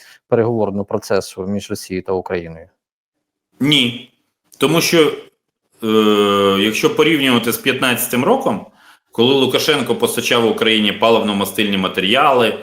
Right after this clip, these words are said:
Speaker 2: мази, часом і деякі компоненти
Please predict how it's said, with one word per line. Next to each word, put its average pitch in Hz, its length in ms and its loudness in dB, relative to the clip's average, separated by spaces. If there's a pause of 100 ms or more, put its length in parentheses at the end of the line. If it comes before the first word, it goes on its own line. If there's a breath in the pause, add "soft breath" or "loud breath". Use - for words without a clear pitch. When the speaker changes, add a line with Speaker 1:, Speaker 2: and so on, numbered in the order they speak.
(360 loud breath)
Speaker 2:
мази, 110 840 2
часом 110 560 -2
і 95 260 2
деякі 95 480 0
компоненти 98 880 -2